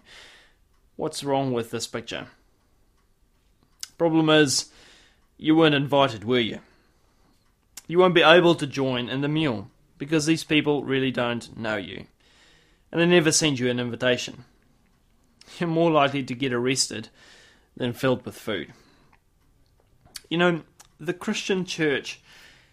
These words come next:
has a special meal that it celebrates regularly. It's called the Lord's Supper.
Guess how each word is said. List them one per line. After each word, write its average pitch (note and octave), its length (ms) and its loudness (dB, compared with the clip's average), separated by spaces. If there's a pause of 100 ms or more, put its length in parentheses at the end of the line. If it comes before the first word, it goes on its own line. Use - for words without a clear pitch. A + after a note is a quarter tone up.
(240)
has D3+ 100 -8
a D#3 80 -2
special F3 480 0
meal C3 380 2
that B2 160 0
it A#2+ 100 -4
celebrates A2 720 0
regularly. G#2 600 -4 (840)
It's - 100 -10
called D#3 240 -4
the D3 100 0
Lord's D3 260 2
Supper. C#3 400 2